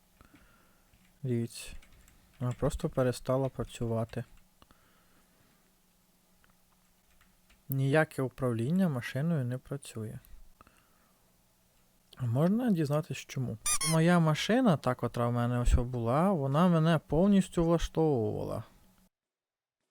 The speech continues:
Але якщо гра не хоче, щоб я далі їхав на тій машині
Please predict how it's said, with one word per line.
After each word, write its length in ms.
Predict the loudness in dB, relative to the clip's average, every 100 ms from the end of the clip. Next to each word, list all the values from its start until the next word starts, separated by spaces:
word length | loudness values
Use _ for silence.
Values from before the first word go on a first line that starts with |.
| _ _ _ _ _ _ _ _ _ _ _
Але 240 | -2 4 6
якщо 360 | 4 4 2
гра 360 | 4 6 6 6
не 140 | 4
хоче, 400 | 0 0 0 0
щоб 200 | -4 -6 -2
я 160 | 0 0
далі 340 | 2 0 0
їхав 400 | -4 -6 -6 -4
на 100 | -4
тій 180 | -4 -4
машині 640 | -2 -2 -2 2 2 0